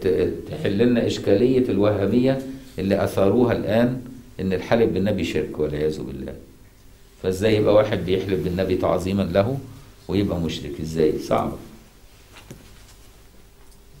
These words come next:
لكن على أي حال، لو واحد كان بيحلف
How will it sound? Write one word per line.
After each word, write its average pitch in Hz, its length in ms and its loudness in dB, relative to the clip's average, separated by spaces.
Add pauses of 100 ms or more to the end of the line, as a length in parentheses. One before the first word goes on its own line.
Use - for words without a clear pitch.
(880)
لكن 117 320 6
على 110 220 6
أي 120 260 4
حال، 92 320 2
لو 95 220 4
واحد - 220 2
كان 98 220 0
بيحلف 95 440 0